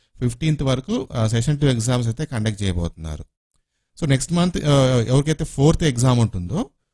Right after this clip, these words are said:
వాళ్ళకు ఒక three days ముందు హాల్ get release చేస్తారనమాట. అంటే, ఆ, March month ఎండింగ్‌లో, మార్చ్ థర్టీ, థర్టీ ఫస్ట్ ఆ డేట్స్‌న మనకు హాల్ ticket release చేస్తారు. ఒక three days ముందు హాల్ ticket release చేస్తారు. ఇది official website,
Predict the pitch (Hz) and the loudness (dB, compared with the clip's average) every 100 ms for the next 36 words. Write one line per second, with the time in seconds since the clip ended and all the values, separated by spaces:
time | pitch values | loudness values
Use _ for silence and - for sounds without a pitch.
0 | _ 127 131 156 202 143 139 151 147 156 | _ -2 0 2 0 -2 -4 -2 0 2
1 | 156 143 135 135 175 302 - _ _ _ | 2 2 0 0 0 0 -4 _ _ _
2 | 117 139 160 180 156 131 - 113 - 92 | 0 0 2 0 2 2 2 0 0 -4
3 | 85 82 82 - 135 156 139 127 117 107 | -6 -6 -8 -8 -2 2 4 2 0 0
4 | 107 117 120 127 - 135 131 135 107 117 | 0 2 2 2 0 0 0 -2 -4 0
5 | 117 120 95 - _ 123 113 117 113 - | 2 2 0 -4 _ -6 -4 -2 -4 -4
6 | 117 110 113 104 101 - _ 110 104 104 | -6 -6 -4 -2 -2 -4 _ -4 -4 -4
7 | 131 208 - _ _ _ _ - 117 110 | -6 -6 -6 _ _ _ _ -2 0 2
8 | 120 120 131 143 120 113 - 87 - 87 | 4 4 2 0 0 0 -2 -8 -8 -6
9 | 110 113 127 131 131 131 139 117 113 120 | -4 -2 0 2 0 -2 -2 0 0 0
10 | 101 - 90 - 80 76 - _ _ _ | -2 -4 -8 -8 -12 -14 -18 _ _ _
11 | _ _ _ _ _ _ _ 147 139 127 | _ _ _ _ _ _ _ 4 4 6
12 | 156 135 113 - 95 | 4 4 4 2 0